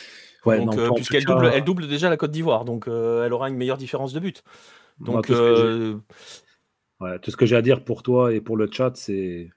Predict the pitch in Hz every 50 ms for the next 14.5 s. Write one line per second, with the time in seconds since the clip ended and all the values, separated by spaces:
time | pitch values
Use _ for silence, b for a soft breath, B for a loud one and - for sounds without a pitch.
0 | - 98 98 101 - 120 120 - 117 110 113 117 110 110 107 120 107 - 120 107
1 | 107 113 120 113 101 104 101 98 - _ _ - 127 120 104 107 113 101 - -
2 | 104 95 87 82 78 78 - - _ _ _ _ _ _ _ _ _ _ _ -
3 | 92 104 98 98 95 - - 90 - - _ - - - 98 92 92 95 92 92
4 | 90 90 - - - - - - - - 135 123 - 131 117 - 123 107 101 -
5 | 127 123 127 117 120 120 110 151 143 139 131 139 135 - 190 196 - 123 143 127
6 | - - - 143 147 - - 190 180 147 151 156 151 131 135 131 - - 170 185
7 | 196 185 - 135 120 - 151 160 190 190 - _ - 156 139 - - - - _
8 | _ _ - - 147 180 175 - _ _ - 156 - 240 - 147 123 127 160 196
9 | 202 165 120 123 117 101 - 127 127 156 139 123 113 131 127 117 127 135 - -
10 | - _ _ - 151 160 156 151 135 123 165 220 262 233 196 214 180 151 127 139
11 | 135 139 175 240 - _ _ - - 139 139 139 139 139 139 135 135 135 135 131
12 | 131 127 127 123 120 120 120 120 117 117 117 117 117 151 190 170 160 156 147 127
13 | 104 117 117 135 185 - - 135 147 151 156 160 170 185 196 196 185 - - -
14 | 147 143 139 139 143 - 139 139 120 -